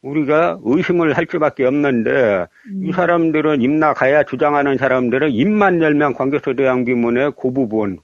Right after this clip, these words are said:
Speaker 1: 그다음에 삼국사기의 그 강수열전의 그 신은 본래 임나 가량 사람입니다라고 딱 임나란 말이 그때 한 번 나오거든요.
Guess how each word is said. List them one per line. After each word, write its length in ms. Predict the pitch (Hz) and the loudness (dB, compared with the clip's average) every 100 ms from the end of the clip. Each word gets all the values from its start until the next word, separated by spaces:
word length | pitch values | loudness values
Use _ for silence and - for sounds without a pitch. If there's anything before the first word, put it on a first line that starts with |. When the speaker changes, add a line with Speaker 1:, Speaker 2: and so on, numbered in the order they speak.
| _ | _
Speaker 1:
그다음에 520 | 117 139 127 156 175 - - - - - | -4 -2 0 0 -2 -8 -20 -20 -20 -20
삼국사기의 1900 | - 180 190 190 - 165 151 156 147 143 139 135 131 127 127 135 127 120 101 - _ _ _ _ | -8 -4 -2 -2 0 -2 0 0 2 2 2 2 2 0 2 2 4 4 2 -4 _ _ _ _
그 220 | 135 120 | -4 -4
강수열전의 1200 | - 135 165 160 151 143 123 139 123 123 156 170 - _ _ _ | -2 -2 -2 0 0 0 0 -2 0 0 0 -2 -6 _ _ _
그 420 | 131 117 110 113 - | -4 0 0 -2 -6
신은 480 | - 175 165 170 170 | -4 -2 0 0 -2
본래 400 | 131 135 139 151 | -2 0 2 2
임나 440 | 117 131 139 135 | 2 0 2 0
가량 760 | - - 127 123 123 120 147 160 | -2 -6 -2 0 2 2 0 -2
사람입니다라고 920 | 160 147 139 135 127 127 117 117 123 - | 0 0 0 0 0 0 0 0 -2 -2
딱 180 | 175 143 | -4 -2
임나란 440 | 143 139 139 135 | -2 0 0 2
말이 180 | 127 123 | 0 0
그때 220 | - 127 139 | -2 -4 -4
한 160 | 160 | -4
번 160 | 165 151 | -2 0
나오거든요. 600 | 135 123 110 110 127 | 0 0 -2 0 0